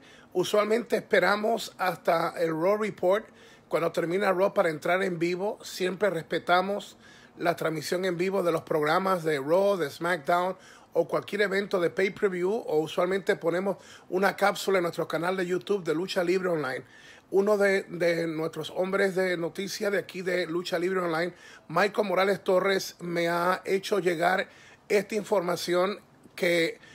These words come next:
justifica que entremos en este momento con esta noticia, porque se trata de una leyenda de la W W E. Eh, yo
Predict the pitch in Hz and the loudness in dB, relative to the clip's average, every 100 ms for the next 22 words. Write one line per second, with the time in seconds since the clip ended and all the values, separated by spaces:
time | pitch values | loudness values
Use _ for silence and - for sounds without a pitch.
0 | - - 185 - 190 - 254 - 190 175 | -20 -2 -2 0 -8 -4 -4 2 2 2
1 | 170 151 180 202 196 175 180 208 180 185 | -2 -2 -2 0 0 -2 -2 -2 -2 -2
2 | 196 208 170 165 180 196 180 170 165 190 | -2 -4 -4 -4 -2 0 0 -2 -4 -4
3 | 190 - - - - 170 175 165 160 180 | -6 -8 -20 -20 -4 -2 0 -2 2 4
4 | 202 214 175 196 202 180 151 175 208 226 | 6 4 4 4 4 2 2 2 0 2
5 | 233 247 - 170 180 156 143 131 185 214 | 2 2 -2 -2 0 0 -2 2 2 2
6 | 226 202 160 165 190 - 165 143 208 285 | 0 2 2 0 -2 -4 -4 2 2 2